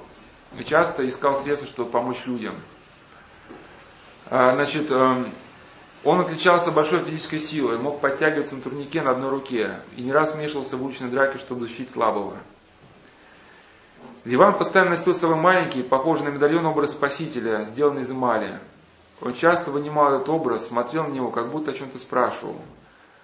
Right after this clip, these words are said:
Он был очень добр к своим друзьям и был необычайно щедр, хотя мало что имел. И его, кстати, уважали, ну, как бы, и священники, и он был, ну, ну, как бы, про таких людей говорят, что золотой человек.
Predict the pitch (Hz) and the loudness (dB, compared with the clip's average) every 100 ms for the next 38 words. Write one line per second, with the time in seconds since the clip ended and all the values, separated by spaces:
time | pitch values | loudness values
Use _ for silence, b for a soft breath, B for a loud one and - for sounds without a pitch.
0 | b b _ 139 165 160 170 160 151 180 | b b _ -2 0 2 2 2 2 2
1 | 165 151 147 131 139 131 135 113 123 156 | 2 -2 -4 -4 -4 4 6 6 -2 -2
2 | 147 135 127 127 160 151 139 - 143 110 | 0 -2 -2 0 0 0 -4 -2 0 0
3 | - 113 127 131 143 131 - 123 120 110 | -6 -2 -2 0 -2 -4 -2 -2 -2 -6
4 | 98 101 - _ _ - - _ _ _ | -6 -10 -20 _ _ -20 -20 _ _ _
5 | _ _ _ B B B B B B - | _ _ _ B B B B B B -4
6 | 131 165 160 151 143 147 151 156 127 120 | 0 2 0 -4 2 4 6 6 4 -2
7 | 123 151 117 107 107 110 - 123 - 175 | -8 -6 -4 -4 -6 -6 -8 -8 -4 -4
8 | 156 120 110 110 110 107 113 123 120 113 | -4 -10 -10 -10 -8 -8 -8 -4 -4 -6
9 | 123 151 113 107 - - 196 185 196 143 | -8 -6 -6 -10 -14 -16 -16 -18 -14 -10
10 | 151 - 113 107 107 - - 143 147 147 | -8 -4 -4 -4 -8 -6 -2 -2 -2 -4
11 | 147 135 131 127 135 113 - - 117 110 | -4 -2 -4 -4 -2 -2 -6 -6 -6 -6
12 | - | -8